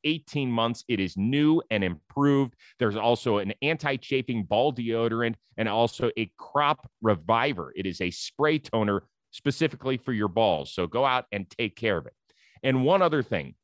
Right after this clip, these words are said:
Manscaped wants to remind you that April is Testicular Cancer Awareness Month. Now, I gotta admit, some of my friends that are dudes, they don't like to see their doctors.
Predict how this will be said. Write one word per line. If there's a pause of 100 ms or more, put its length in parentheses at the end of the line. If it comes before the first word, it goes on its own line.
(140)
Manscaped
wants
to
remind
you
that (160)
April (180)
is
Testicular
Cancer
Awareness
Month. (600)
Now,
I
gotta
admit, (520)
some
of
my
friends
that
are
dudes, (720)
they
don't
like
to
see
their
doctors.